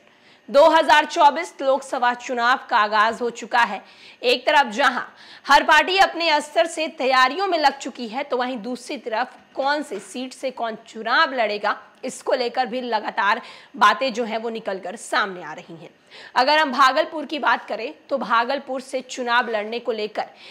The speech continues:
एक तरफ ये खबरें निकलने लगी कि इस बार भागलपुर से चुनाव अजीत शर्मा की बॉलीवुड एक्ट्रेस नेहा शर्मा, यानी उनकी बेटी, लड़ सकती है। अब इसको लेकर अजीत शर्मा ने खुद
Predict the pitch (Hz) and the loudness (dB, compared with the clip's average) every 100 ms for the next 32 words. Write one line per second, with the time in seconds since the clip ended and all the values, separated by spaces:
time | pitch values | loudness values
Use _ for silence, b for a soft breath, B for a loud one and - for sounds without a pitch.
0 | B - 226 226 262 254 - 254 240 311 | B -2 -2 0 0 0 0 -6 -2 0
1 | 262 269 262 240 233 220 226 214 359 - | 0 0 -2 -2 -2 -2 -4 -4 -6 -6
2 | 285 302 240 196 - 214 226 240 269 254 | -6 -6 -8 -8 -8 -4 -4 -4 -8 -10
3 | 254 - 202 233 220 247 - 208 226 254 | -10 -10 -10 -6 -2 -2 -2 -6 -8 -10
4 | - - 214 233 247 254 226 247 185 226 | -10 -4 -4 -2 -2 -2 -8 -8 0 2
5 | 285 240 202 - 202 - 247 262 - 220 | 2 -2 -8 -8 -8 -6 -2 -2 -4 -12
6 | 202 214 - 269 233 202 214 196 240 226 | -10 -10 -6 -4 -4 -4 -6 -6 -8 -12
7 | 214 220 196 226 196 - b b - 277 | -12 -8 -4 -6 -8 -20 b b -4 4
8 | 285 - 180 - 175 - _ B B B | 4 2 -12 -18 -20 -20 _ B B B
9 | - 262 311 - 381 359 359 370 320 320 | -2 -2 -2 0 4 4 6 4 4 0
10 | 339 - 320 269 302 302 269 285 - 330 | -6 0 2 2 2 0 -2 -6 -6 -6